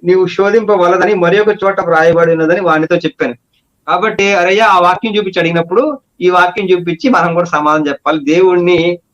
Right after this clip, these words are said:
మనం పరీక్ష చేయకూడదు. "నువ్వు దేవుడు అని నిరూపించుకో, ఇగో నేను విషయం తాగుతా, ఇగో నేను పావుతో కనిపించుకుంటా, ఇగో దూకేస్తా", దేవుడు నువ్వు నిరూపించుకో, దేవుడిని ఛాలెంజ్ చేయకూడదు.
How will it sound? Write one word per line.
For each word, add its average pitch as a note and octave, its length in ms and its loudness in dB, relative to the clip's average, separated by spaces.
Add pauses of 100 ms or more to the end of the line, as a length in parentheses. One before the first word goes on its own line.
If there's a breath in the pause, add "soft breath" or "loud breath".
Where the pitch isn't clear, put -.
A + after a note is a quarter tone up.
(120)
మనం E3 240 0 (180)
పరీక్ష F3 220 0
చేయకూడదు. F3 520 0
"నువ్వు D#3+ 140 -2
దేవుడు G3 280 4
అని G3+ 140 2
నిరూపించుకో, G3+ 680 0
ఇగో F3+ 180 4
నేను F#3 140 2
విషయం F3+ 240 -2
తాగుతా, F3 480 2
ఇగో E3+ 180 -2
నేను F3 180 -2
పావుతో F3 260 0
కనిపించుకుంటా, E3 580 -6
ఇగో D#3 140 4
దూకేస్తా", E3+ 500 -2
దేవుడు E3+ 240 0
నువ్వు F3+ 160 0
నిరూపించుకో, F3 460 -2
దేవుడిని G3 400 -2
ఛాలెంజ్ F#3+ 240 0
చేయకూడదు. E3 340 0